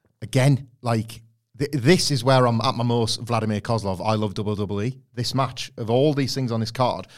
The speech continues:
because I went into this really nervous that this is still W W E. And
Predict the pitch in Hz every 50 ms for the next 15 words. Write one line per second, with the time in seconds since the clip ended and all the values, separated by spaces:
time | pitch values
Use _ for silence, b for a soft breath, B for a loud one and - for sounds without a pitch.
0 | B B B - 110 - 117 127 135 151 143 139 120 139 139 - - 107 90 98
1 | 110 - - - b b b b b 120 127 139 143 127 120 123 123 110 92 95
2 | 107 - - - - 110 - 113 110 - - 110 - - - 117 110 107 104 104
3 | _ _ _ _ _ _ _ _ _ _ _ _ _ _ - 131 110 107 104 104
4 | 135 127 98 87 - _ _ _ _ _ - 113 107 104 101 98 98 98 98 95